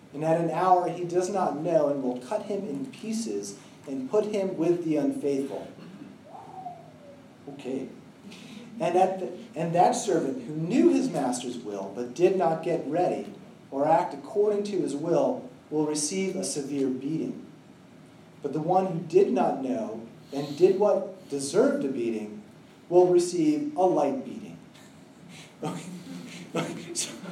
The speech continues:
just a light beating, everyone. <laughs> Not a severe beating, which is still better than being cut up into pieces. So Scripture can be pretty strong at times.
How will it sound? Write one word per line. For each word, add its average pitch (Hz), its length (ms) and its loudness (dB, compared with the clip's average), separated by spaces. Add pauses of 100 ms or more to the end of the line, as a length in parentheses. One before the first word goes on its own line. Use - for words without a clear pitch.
(140)
just 220 280 8
a 170 40 2
light 151 340 2
beating, 135 280 2
everyone. 127 440 0 (640)
<laughs> - 600 -14
Not 156 180 0
a 160 60 0
severe 139 460 2
beating, 120 460 -4 (280)
which 208 180 8
is 202 140 2
still 202 240 4
better 175 260 2
than 175 160 -2
being 156 320 0
cut 156 180 0
up 139 200 2
into 139 140 -4
pieces. - 640 0 (1800)
So 165 260 2
Scripture 220 480 0
can 269 160 0
be 277 80 2
pretty 247 260 2
strong 214 560 2
at 127 140 -4
times. - 460 -12